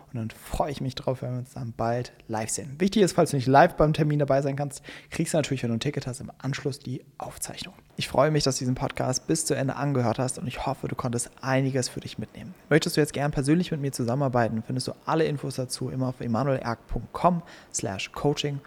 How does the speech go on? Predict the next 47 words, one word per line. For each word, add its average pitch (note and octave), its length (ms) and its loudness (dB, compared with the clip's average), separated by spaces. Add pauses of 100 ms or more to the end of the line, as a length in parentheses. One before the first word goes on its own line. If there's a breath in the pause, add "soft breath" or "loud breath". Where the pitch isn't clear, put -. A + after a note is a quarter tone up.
(300 loud breath)
Und D3+ 120 2
ansonsten E3+ 500 2
würde D3+ 160 4
es - 120 -6
mir B2+ 160 2
noch A#2+ 120 0
einen B2 180 -2
riesen F3+ 380 4
Gefallen B2+ 320 0
tun, A2+ 420 -2
hier C3 200 0
am G#2+ 100 -4
Ende A#2+ 240 -4
des G#2+ 120 -8
Podcasts, - 440 -6
wenn C#3+ 80 0
du C#3+ 100 0
dir C#3 200 2
ein - 60 -14
paar F#3 260 -2
Sekunden D#3+ 340 -2
Zeit C#3 200 -2
nimmst C#3+ 200 -2
und B2+ 80 -2
diesen B2+ 160 -2
Podcast - 420 -2
bewerten A2+ 420 0
würdest B2 300 -2 (320 loud breath)
mit C3 80 2
einer A#2+ 180 2
fünf-Sterne-Bewertung C3 840 2
auf A#2 140 -6
Spotify C#3+ 680 -2
oder G#2 280 -4
auf - 60 -16 (140)
iTunes, C#3 440 0 (240 loud breath)
wo C3 80 -2
auch - 20 -2
immer E3 180 4
du D3 60 2
diesen C3 220 0
Podcast - 400 -6
hörst. - 340 -6
Weil C3 220 2 (100)
durch G3+ 160 6
deine F3+ 200 8
Bewertung D3 380 0